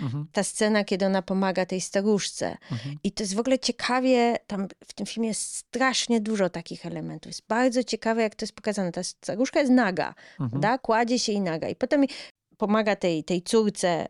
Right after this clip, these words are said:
Speaker 2: podnieść tą staruszkę,
Speaker 1: Mhm.
Speaker 2: po czym biegnie do swojego mieszkania i zdejmuje koszulę, w której, w której była i też jest naga. Jest jakby podobna
Speaker 1: Hmm.
Speaker 2: figura jest jakby jej i tej staruszki. I
Speaker 1: Mhm.
Speaker 2: to film nam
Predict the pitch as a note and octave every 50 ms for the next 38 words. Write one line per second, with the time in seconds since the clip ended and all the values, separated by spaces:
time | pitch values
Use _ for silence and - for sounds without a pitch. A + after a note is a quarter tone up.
0 | _ - - G3 F3 F3+ F3 F3 - - F3+ F3+ - - - F3+ F3+ E3+ D#3+ F3
1 | - - D4 D#4+ F#4+ G#4 - - - C#3 A2+ C3+ F3+ A#3+ - C4 B3 A3+ G3 B3
2 | C#4+ D4+ C4 C4 C#4+ C4+ A3 A3 A3+ A3+ - - - - - - - - A3+ A3
3 | A#3 A3 G#3+ G#3 F3+ G3 G3+ F#3+ F#3 F3+ F3+ F3+ G3 G3 - - - F3 F3+ G3
4 | B3+ D#4+ E4+ D#4+ C4+ A#3+ C#4+ C#4 C4+ C#4+ C#4+ C#4 C#4 C4+ - C4 - - C4 C4
5 | A#3 G3 - - - F#3 E3+ E3+ E3+ E3 E3 D#3+ F3+ - _ _ - - - G3+
6 | G3 G3 G3+ A3+ B3 - - C#4+ C#4+ C4 G#3 F#3+ G#3 G3+ F#3 F3 D#3+ D#3+ D#3 F3
7 | G3+ G3+ - A3+ A#3 A3+ B3 - _ _ - _ _ - - - - _ - B3+
8 | A#3 G#3+ C4+ D4+ D4 D#4+ D#4 D4+ C#4+ B3+ - - C4+ A#3+ G#3+ A3 C4+ D4+ D#4 C#4
9 | D4 C#4 C4+ C4 B3+ B3 A#3+ A#3+ - - - A#3+ A#3 A3+ G#3+ B3 A#3+ A#3 G#3+ A3
10 | B3 C4+ C#4+ D4 D4 C4 - - A#3 - - B3 G#3+ - - - B3 B3 C4 C4
11 | A#3+ G3+ - - - - E3 D#3 - - - - - E3 C3 A2 B2+ C#3 C#3 -
12 | D4 C#4+ - - D4 C4 C#4+ C#4+ C4+ C4 A#3+ G3+ F3